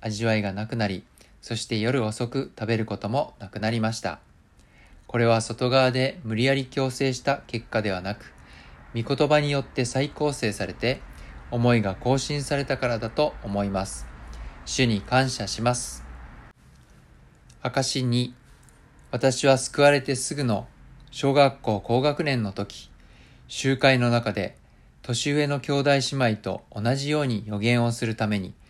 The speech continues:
毎週準備していました。しかし、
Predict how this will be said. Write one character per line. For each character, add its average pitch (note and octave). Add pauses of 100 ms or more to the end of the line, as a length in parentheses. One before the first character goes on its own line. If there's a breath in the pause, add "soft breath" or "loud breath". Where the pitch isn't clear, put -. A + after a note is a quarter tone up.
(320 soft breath)
毎 B2
週 C#3+
準 A#2
備 G#2
し -
て -
い F2+
ま E2+
し -
た。 - (480)
し -
か B2+
し、 -